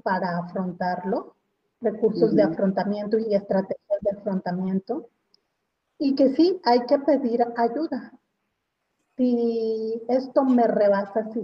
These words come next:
Speaker 1: siento que no puedo, si siento ansiedad, si siento, si estoy perdien-, cambiando mis hábitos alimenticios, si estoy cambiando mis hábitos de sueño, si estoy, eh,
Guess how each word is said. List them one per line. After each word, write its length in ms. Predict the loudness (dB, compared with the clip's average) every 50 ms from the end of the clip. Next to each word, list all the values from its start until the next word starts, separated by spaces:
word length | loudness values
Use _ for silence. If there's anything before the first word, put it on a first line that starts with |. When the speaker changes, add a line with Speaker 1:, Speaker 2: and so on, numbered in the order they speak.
| -8 -6
Speaker 1:
siento 600 | -4 -2 -2 -2 -2 -2 0 0 0 0 -2 -8 -8
que 160 | -6 -6 -4
no 320 | -4 -4 -4 -4 -4 -4 -2
puedo, 420 | 0 0 2 2 2 0 0 -2 -4
si 220 | -4 -6 -8 -8
siento 600 | -8 -8 -6 -4 -4 -2 -2 -2 0 2 2 2
ansiedad, 720 | 2 0 -2 -4 -6 -4 -4 -2 -2 -2 -2 -2 -2 -4 -6 -8 -12 -16
si 180 | -14 -10 -10 -10 -10 _ _ -6
siento, 720 | -4 -4 -4 -4 -8 -12 -4 _ 2 4 4 4 2 -2 -6 -12 -14 -16 -16 -18 -20 -20 _
si 100 | _ 4 4
estoy 360 | 4 4 4 4 6 6 4 4 2
perdien-, 680 | 2 2 2 2 0 0 2 2 2 0 -2 -4 -6 -4
cambiando 840 | -2 -2 -2 0 0 0 0 0 0 0 2 4 4 4 2 0 -2 -8 _ _
mis 320 | -4 -4 -4 -4 -2 0
hábitos 420 | 2 2 2 2 0 -2 -2 0 0
alimenticios, 1120 | 0 0 0 0 0 0 0 0 -2 _ -4 -4 -4 -4 -6 -4 0 0 2 2 0 -2 -8 -16 _ _ _ _ _ _ _ _
si 120 | 2 2
estoy 380 | 2 2 0 2 4 4 4 2 0 -2
cambiando 600 | 0 0 0 0 0 0 -2 -2 -2 0 0 0
mis 220 | 0 0 0 0
hábitos 420 | 0 0 0 0 -2 -2 -2 -2
de 140 | -4 -6 -6
sueño, 800 | -8 -6 _ 0 2 2 2 2 0 0 -2 -2 -2 -2 -4 -6 -10 _ _ _ _ _ _
si 80 | 2 2
estoy, 760 | 4 2 0 -2 2 4 6 6 6 6 6 4 2 0 -2 -6 -10 _ -6
eh, 760 | -2 0 0 0 0 -2 -4 -4 -4 -4 -6 -6 -8 -10 -10